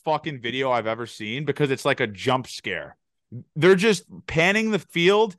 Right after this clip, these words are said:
They go to the left, and there's Charlie just going bananas on the bongo. It is wild <laughs> that that guy, we used to let that shit slide in Toronto. Our manager playing the fucking bongos before every game.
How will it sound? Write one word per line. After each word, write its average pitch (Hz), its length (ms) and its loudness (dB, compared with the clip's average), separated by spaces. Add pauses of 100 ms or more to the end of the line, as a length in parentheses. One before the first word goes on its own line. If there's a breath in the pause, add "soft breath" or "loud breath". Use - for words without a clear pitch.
(280)
They 139 100 4
go 160 180 2
to 185 60 2
the 175 120 -2
left, 170 400 0
and 143 120 -6
there's 151 220 0
Charlie 135 560 0
just 127 200 -6
going 156 260 2
bananas 151 440 2
on 123 80 -4
the 120 80 0
bongo. 110 560 0 (300)
It 202 140 4
is 254 200 -2
wild 143 800 0
<laughs> 127 100 -10
that 180 200 0
that 180 240 0
guy, 160 220 2 (160)
we 202 260 2
used 294 340 4
to 240 60 4
let 202 300 0
that 196 180 4
shit - 300 -2
slide 147 640 0 (200)
in 180 160 0
Toronto. 160 540 4
Our 147 160 2
manager 175 680 2 (240)
playing 208 340 0
the 175 80 0
fucking 185 540 -4
bongos 165 580 2
before 127 320 0
every 160 300 -2
game. 131 400 -2